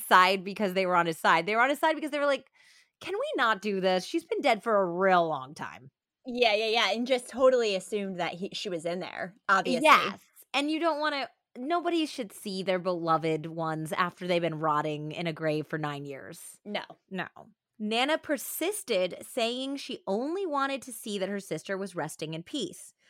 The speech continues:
Speaker 1: Carl managed to convince the sexton and the undertaker that this was a family matter, and he suggested to Nana and Mario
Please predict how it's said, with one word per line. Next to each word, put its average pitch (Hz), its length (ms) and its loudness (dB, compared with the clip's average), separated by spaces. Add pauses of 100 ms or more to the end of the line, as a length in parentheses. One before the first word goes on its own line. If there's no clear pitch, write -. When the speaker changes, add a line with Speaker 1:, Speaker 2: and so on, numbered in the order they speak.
(280)
Speaker 1:
Carl 359 440 0
managed 247 440 -2
to - 80 -12
convince 196 380 -4
the 208 100 -10
sexton 190 360 -4
and 226 80 -2
the 240 100 -6
undertaker 160 520 -4
that 170 120 -8
this 208 140 -6
was 233 120 -2
a 294 60 0
family 294 520 0
matter, 139 320 -8
and 202 180 -4
he 240 160 -4
suggested 240 580 -4
to - 120 -12
Nana 180 420 -2
and 214 160 -4
Mario 151 560 -4